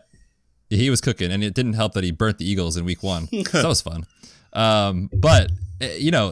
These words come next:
Speaker 1: D K Metcalf coming into year two. We all love A J Brown on this podcast. Like, yeah, I'm, I'm buying this all day.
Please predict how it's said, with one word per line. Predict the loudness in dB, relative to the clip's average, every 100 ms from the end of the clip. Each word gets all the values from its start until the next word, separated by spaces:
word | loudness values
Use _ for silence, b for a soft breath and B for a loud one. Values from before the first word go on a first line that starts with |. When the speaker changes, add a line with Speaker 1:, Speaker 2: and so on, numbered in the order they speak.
| -2
Speaker 1:
D | -4
K | 0 0
Metcalf | 0 0 -2 -2
coming | -4
into | -2
year | -2 -2
two. | 0
We | 0
all | 2 0 2
love | 0
A | 2
J | 2 2
Brown | 2 0
on | 0
this | -4
podcast. | 0 -2 0 0 0 -2
Like, | -4 0
yeah, | 0
I'm, | 0 0
I'm | -4 0
buying | 2 2 0
this | -2
all | 0 0 2
day. | 2 2 0